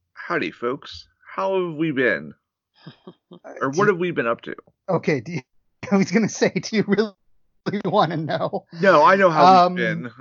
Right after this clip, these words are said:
Speaker 1: Everyone's been rough. <laughs> It's
Speaker 2: Yeah. So, it, I mean, uh, we did take a week off. Um, and, um, how have I been? Wow. I don't know. I haven't been up to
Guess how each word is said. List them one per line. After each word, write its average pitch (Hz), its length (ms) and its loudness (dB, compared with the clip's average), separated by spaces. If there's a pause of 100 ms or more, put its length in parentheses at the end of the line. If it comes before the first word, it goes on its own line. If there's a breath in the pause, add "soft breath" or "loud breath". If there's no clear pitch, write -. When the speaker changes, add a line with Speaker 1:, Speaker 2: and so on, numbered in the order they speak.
(120)
Speaker 1:
Everyone's 143 440 -4
been 120 160 -10
rough. 113 480 -4 (100)
<laughs> - 80 -18
It's 139 160 -6
Speaker 2:
Yeah. 160 240 0 (840 soft breath)
So, 208 320 -6
it, 208 220 -2
I 190 100 -4
mean, 196 380 -6
uh, 175 200 2
we 170 100 -4
did 214 200 -4
take 202 200 -10
a 240 40 -6
week 175 260 -10
off. 147 320 -4 (560)
Um, 147 440 0 (100)
and, 151 500 -2 (280)
um, 151 600 -4 (520)
how 185 140 -4
have 185 120 -8
I 165 120 -8
been? 135 380 -10 (840)
Wow. 139 380 -6 (1040 soft breath)
I 220 60 -2
don't 277 100 4
know. 240 80 2
I 156 160 0
haven't 202 260 0
been 196 160 0
up 190 260 -4
to 160 280 -4